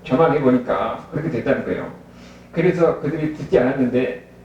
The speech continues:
그것을 뭐라고 얘기하냐면 십사 절에 그들이 듣지 아니하고 그들을 목이, 목을 곱게 하기를, 그들 뭐라고 표현하고 있습니까? 목이, 이 양귀 곱다는 것은 목이 뻣뻣하다는 거예요.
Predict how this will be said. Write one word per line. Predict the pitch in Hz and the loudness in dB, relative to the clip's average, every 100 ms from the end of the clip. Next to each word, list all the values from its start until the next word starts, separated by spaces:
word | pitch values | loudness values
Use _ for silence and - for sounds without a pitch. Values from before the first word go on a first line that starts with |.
| - | -8
그것을 | 147 170 143 | -4 -2 0
뭐라고 | - 165 127 | 0 2 2
얘기하냐면 | 120 110 104 98 | 0 0 -6 -12
십사 | - 180 117 | -8 -2 -2
절에 | 113 - - - - - - - - - - | -2 -8 -12 -20 -20 -20 -20 -20 -20 -20 -16
그들이 | - 208 302 302 - | -2 0 2 0 0
듣지 | 247 233 262 | -2 2 4
아니하고 | 240 247 214 - | 6 4 2 -2
그들을 | 208 247 214 208 | -2 2 2 2
목이, | 226 277 - 370 320 - - - - | 0 0 0 0 0 -2 -10 -20 -6
목을 | 127 175 - - | 2 2 2 -6
곱게 | - - - 254 240 | -6 -8 0 2 2
하기를, | 180 165 156 151 - - - - - - - - - - - - | -2 -4 -2 -4 -4 -14 -20 -20 -20 -20 -20 -20 -20 -20 -20 -10
그들 | 180 233 | -2 -2
뭐라고 | - 196 - | 2 2 2
표현하고 | 170 143 120 | -2 0 -2
있습니까? | - - - - - | -4 -6 -6 -8 -2
목이, | 151 202 214 214 - - - - - - - | 0 0 -4 -6 -8 -20 -20 -20 -20 -20 -6
이 | 127 | -2
양귀 | 120 131 131 131 - - - - | 0 0 2 0 0 -14 -20 -16
곱다는 | - - - - 185 165 | -8 -8 -6 0 0 2
것은 | 127 135 113 | 0 0 -2
목이 | 117 127 160 151 | 0 0 0 -4
뻣뻣하다는 | 208 214 202 - - - | -4 0 0 0 -2 -6
거예요. | 98 | -12